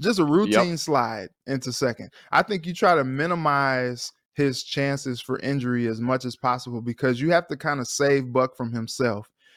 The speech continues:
Speaker 1: When he goes out there, he puts it all on the line. And that's awesome to have a guy like that, but when you put it all out there on the line and, and you are prone to some of these freak injuries, it's just like, "Okay,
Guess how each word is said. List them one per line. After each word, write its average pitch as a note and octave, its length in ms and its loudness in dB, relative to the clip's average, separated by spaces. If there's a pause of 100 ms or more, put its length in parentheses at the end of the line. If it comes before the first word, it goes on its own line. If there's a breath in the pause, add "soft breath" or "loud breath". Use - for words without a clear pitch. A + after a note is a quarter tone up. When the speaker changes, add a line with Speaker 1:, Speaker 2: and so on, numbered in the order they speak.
(160 soft breath)
Speaker 1:
When C3 140 0
he E3+ 100 2
goes F#3 320 4
out F3 200 4
there, F3 200 2
he E3+ 120 -2
puts F3 300 0
it C3 120 2
all C3 320 4
on B2+ 160 -4
the A#2+ 60 -4
line. A2 440 -6 (580 soft breath)
And C3 400 2
that's E3 300 4
awesome D3+ 380 2
to C3 80 0
have C3 220 4
a D#3 60 -6
guy D#3 160 4
like D#3+ 260 2
that, E3 200 2
but C#3 100 2
when B2+ 180 -2
you B2 100 -2
put F3 180 0
it E3+ 100 0
all D#3+ 260 4
out D#3 180 2
there D3+ 160 0
on C#3 120 -2
the C3 80 -4
line C#3+ 440 0
and, A#2+ 320 -6
and A#2+ 260 -4
you C3+ 300 0
are A2+ 120 -2
prone C#3+ 440 -2
to C#3 200 -2
some C3+ 220 -4
of C3 80 -2
these C3 220 0
freak C#3 320 -4
injuries, D3+ 580 -2
it's C3+ 160 -2
just C3 220 -6
like, A#2+ 180 0
"Okay, A#2+ 440 -2